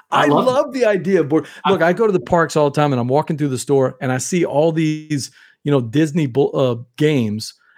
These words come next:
Speaker 2: and they have the park attractions, but it's Monopoly and it's, you know, Jenga and it's all this stuff. And I don't want <laughs> those games.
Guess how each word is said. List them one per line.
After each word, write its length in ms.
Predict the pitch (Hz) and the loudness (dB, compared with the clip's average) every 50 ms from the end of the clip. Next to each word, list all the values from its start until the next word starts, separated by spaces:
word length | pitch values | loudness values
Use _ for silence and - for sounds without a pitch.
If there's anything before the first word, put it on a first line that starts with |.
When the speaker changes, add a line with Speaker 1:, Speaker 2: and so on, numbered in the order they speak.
| _ _ | _ _
Speaker 2:
and 140 | - 147 143 | 0 2 2
they 60 | 135 | 2
have 260 | 120 135 170 196 185 | 2 2 0 0 2
the 120 | 160 175 131 | 0 0 -2
park 320 | - - 202 240 247 - | -2 -2 -2 -2 0 -2
attractions, 680 | 202 - - 196 214 226 233 - - 135 131 131 123 - - _ _ _ _ _ _ _ _ _ _ - | -4 -2 0 0 0 0 -2 -2 -4 -4 -4 -6 -8 -12 -16 _ _ _ _ _ _ _ _ _ _ -4
but 120 | 233 226 | -2 -2
it's 160 | 220 190 - | -2 -2 0
Monopoly 800 | 214 214 208 202 220 233 220 202 208 175 160 147 139 127 123 131 | 0 2 2 2 2 2 0 -2 -2 -2 0 2 0 0 0 -2
and 120 | 131 139 | -2 -2
it's, 400 | 151 156 156 151 - - - - - | -2 -2 -2 -4 -6 -8 -8 -10 -8
you 100 | 208 196 | -4 -2
know, 240 | 175 170 170 170 165 | -2 0 0 -2 -2
Jenga 640 | 139 123 120 185 208 208 202 175 170 156 143 135 135 | -4 -4 -2 0 2 2 2 2 2 2 2 0 -2
and 120 | 131 131 135 | -2 -4 -4
it's 100 | 131 175 | -2 0
all 160 | 160 165 175 | 0 2 2
this 140 | 165 139 - | 0 0 -2
stuff. 200 | - 175 160 - | -2 -2 -2 -2
And 80 | 170 | -2
I 40 | 226 | -2
don't 140 | 285 240 208 | 0 2 2
want 180 | 254 294 - - | 0 0 0 0
<laughs> 60 | - | 0
those 160 | 196 185 180 | 0 0 0
games. 500 | - 147 - 143 127 110 104 - - - | -4 -4 -4 -4 -4 -6 -8 -12 -14 -16